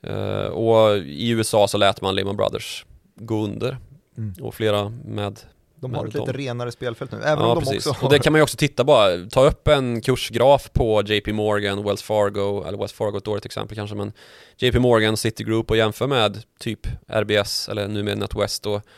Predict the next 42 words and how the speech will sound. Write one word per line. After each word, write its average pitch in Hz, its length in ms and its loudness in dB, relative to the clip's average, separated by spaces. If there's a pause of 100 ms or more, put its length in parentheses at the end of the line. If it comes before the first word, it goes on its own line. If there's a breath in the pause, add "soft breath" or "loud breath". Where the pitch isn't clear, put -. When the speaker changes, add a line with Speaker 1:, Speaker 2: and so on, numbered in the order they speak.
(180 soft breath)
Speaker 1:
och 110 200 -4
Deutsche 107 240 -2
Bank, 101 240 -2
så - 80 -14
ser 104 220 -4
ni 101 160 -4
hur, 110 500 -8 (800 soft breath)
hur 113 120 -10
det 110 80 0
har 104 80 0
gått. - 540 2
Och 120 100 -4
det 131 160 4
kan 131 180 0
också 117 200 -2
spegla 120 320 2
lite 135 140 -2
grann 117 300 2
just 120 340 -6
den 107 360 0
diskussionen 107 640 -6
om, 104 340 -6 (540 soft breath)
eh, 101 300 -4
att - 520 -6 (760)
det 120 120 -4
är 113 140 2
ett - 340 -10
helt 120 280 -2
annorlunda 104 340 -2
spelfält 101 520 -6
i - 80 -6
Europa 101 420 -4
jämfört 101 340 -6
med 101 120 -8
vad 55 100 -8
det 57 60 -6
är 55 60 -6
i 57 60 -10
U 57 100 -12
S - 160 -10
A. 53 280 -4
Och, 53 380 -6